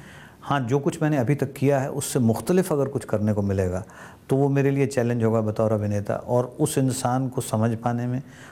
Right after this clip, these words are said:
उसके, उसको ज़िंदा कर पाने में और उस इंसान को फिर से खड़ा करके अपनी ऑडियंस के सामने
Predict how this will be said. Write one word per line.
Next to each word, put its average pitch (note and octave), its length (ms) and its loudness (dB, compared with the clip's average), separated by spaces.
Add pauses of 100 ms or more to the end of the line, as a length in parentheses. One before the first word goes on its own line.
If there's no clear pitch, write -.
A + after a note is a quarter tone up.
(140)
उसके, C3 500 0
उसको C3 400 -2
ज़िंदा A2+ 500 2
कर A2+ 180 -2
पाने G#2+ 320 0
में A2+ 160 2
और A2 260 0
उस G#2+ 140 -2
इंसान G#2+ 360 0
को G#2 100 -4
फिर G#2 180 -4
से G#2 140 -4
खड़ा G#2+ 220 -2
करके G#2+ 320 -4
अपनी G#2+ 220 -2
ऑडियंस G2+ 300 -2
के G#2+ 100 -6
सामने A2 400 -6